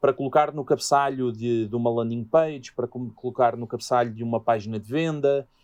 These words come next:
para colocar em N outras circunstâncias. E isto são coisas que vocês, fotógrafos,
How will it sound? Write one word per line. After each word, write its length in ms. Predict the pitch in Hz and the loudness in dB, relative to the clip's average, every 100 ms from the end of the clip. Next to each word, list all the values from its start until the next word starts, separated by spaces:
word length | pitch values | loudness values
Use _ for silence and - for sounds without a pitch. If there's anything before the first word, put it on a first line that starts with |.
| _ _ | _ _
para 120 | 127 | -2
colocar 520 | 127 127 143 139 139 147 | -2 0 2 2 0 -4
em 200 | 143 147 | -4 -2
N 280 | 151 156 - | -2 -4 0
outras 580 | 147 147 151 156 147 - | 0 0 0 -2 -2 -8
circunstâncias. 1200 | - 165 - 156 151 - 160 131 - 127 123 - _ _ _ _ | -6 -4 -4 -6 -6 -2 -2 -2 -4 -4 -4 -10 _ _ _ _
E 140 | 151 | -2
isto 160 | 185 - | 0 2
são 120 | 196 | 2
coisas 520 | 170 117 104 113 - - _ _ _ - | 6 4 4 0 -2 -14 _ _ _ -8
que 80 | |
vocês, 480 | 120 143 - 175 170 | 2 2 4 2 2
fotógrafos, 800 | - - 123 107 117 - - - | -2 2 4 4 -2 -6 -16 -20